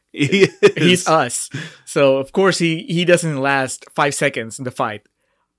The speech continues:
Speaker 2: On the other hand, William Hurt
Speaker 1: Holds his own.
Speaker 2: he holds his own, as you would expect. Andie MacDowell had already taken off 'cause she
Speaker 1: Yes.
Speaker 2: was, she was a little disgusted by, uh, the going. Actually, she comes back when they're dancing,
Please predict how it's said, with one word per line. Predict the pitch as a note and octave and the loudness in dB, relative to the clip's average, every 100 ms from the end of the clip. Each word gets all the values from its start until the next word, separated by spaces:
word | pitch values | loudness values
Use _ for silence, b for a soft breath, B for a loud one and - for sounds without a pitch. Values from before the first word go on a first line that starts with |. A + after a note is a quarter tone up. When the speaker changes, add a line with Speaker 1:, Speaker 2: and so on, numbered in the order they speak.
| _ | _
Speaker 2:
On | C#3+ | -6
the | A#2+ | -2
other | B2+ | -2
hand, | E3 D3+ | 0 0
William | F3 F3+ | 0 0
Hurt | D#3+ F#3 F3+ - _ _ _ _ | 0 2 2 -2 _ _ _ _
Speaker 1:
Holds | C3 A#2+ G2+ | -2 -2 -2
his | F#2+ | -2
own. | A2 G#2 | -2 0
Speaker 2:
he | G#3 | 0
holds | A3 G3 | 2 2
his | E3+ C#3 | 0 -4
own, | D3 A2 - | -4 -6 -6
as | D3+ | -2
you | D#3+ E3 | 2 2
would | C#3+ | 0
expect. | C3 - A#2+ - _ B B | -6 -8 -8 -8 _ B B
Andie | F#3+ G#3+ | -2 2
MacDowell | F3+ D#3+ D3+ C#3 | 2 2 2 0
had | |
already | C3+ B2+ A2+ | -2 -4 -6
taken | - B2 A2+ | -8 -12 -10
off | G2+ B2 | -14 -16
'cause | - B2 | -14 -10
she | A#2+ | -8
Speaker 1:
Yes. | A#2 | -8
Speaker 2:
was, | A2+ - | -10 -10
she | D#3+ | -8
was | C#3+ | -6
a | C#3 | 0
little | D#3+ | 0
disgusted | B2+ C#3+ A2+ C#3 C3+ C#3 A2 | 0 -4 -4 -4 -4 -8 -6
by, | A#2 A#2 | -8 -8
uh, | A2+ A#2+ b b b _ _ | -8 -12 b b b _ _
the | D#3+ C3+ | -12 -4
going. | C#3 C#3 | -2 0
Actually, | G3 A3 F3+ D#3+ | 0 0 -2 -2
she | - | -2
comes | G3+ D3 | -2 -4
back | - D3 D#3 - | -2 0 0 -2
when | C3+ | -8
they're | B2+ B2+ | -6 -2
dancing, | C3+ C3+ B2 G#2 G2 | -2 -2 -6 -10 -12